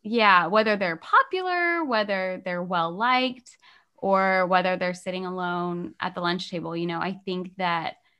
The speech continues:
part of that getting to know who you are is that process to not feel bullied by anyone. And I'm not trying to minimize what you went through, because I think what you went through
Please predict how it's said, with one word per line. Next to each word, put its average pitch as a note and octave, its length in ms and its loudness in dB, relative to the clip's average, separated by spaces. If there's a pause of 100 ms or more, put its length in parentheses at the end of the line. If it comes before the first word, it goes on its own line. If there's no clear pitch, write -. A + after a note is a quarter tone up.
(1040)
part G#3 260 2
of G#3 140 0
that F3+ 360 4
getting F#3+ 380 -2
to F#3+ 160 -8
know E3+ 600 -2
who G3+ 180 -4
you F#3+ 340 -6
are F3+ 560 0 (640)
is G3+ 220 -4
that F#3 240 0
process F3+ 580 -4
to F#3 140 -8
not E3 320 0
feel E3+ 380 -6
bullied D#3+ 680 -4
by D3 220 -4 (100)
anyone. F3 300 -2
And G#3 140 2
I'm A3+ 100 4
not G#3+ 180 4
trying G#3 200 -2
to F3 60 2
minimize F3 680 -2
what F3 180 -4
you F3 120 -4
went F3+ 180 -6
through, F3 120 -6
because F3 300 -12
I F3 80 -4
think G3 240 -6
what F#3 140 -4
you G3 200 -4
went F3+ 260 -6
through F3 520 -4